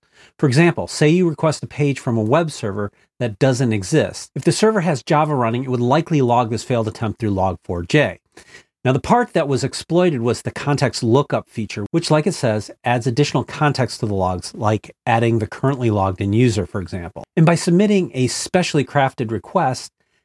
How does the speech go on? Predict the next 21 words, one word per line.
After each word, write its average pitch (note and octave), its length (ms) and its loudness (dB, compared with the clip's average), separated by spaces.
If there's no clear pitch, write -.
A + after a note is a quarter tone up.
log E3 360 2
four D3+ 160 2
J C3 260 0
would A#2 220 0
execute D#3+ 520 -4
code B2+ 400 0
to - 140 -16
either A#2+ 240 0
download C3 640 2
additional B2 480 -2
exploits A#2 500 -4
from A2+ 200 -4
external G#2 440 -4
servers G#2+ 540 0
or D3 200 2
exploit - 520 -2
functions D3 580 0
on C3+ 220 0
the B2+ 40 2
system A#2 340 -4
directly. G#2+ 600 0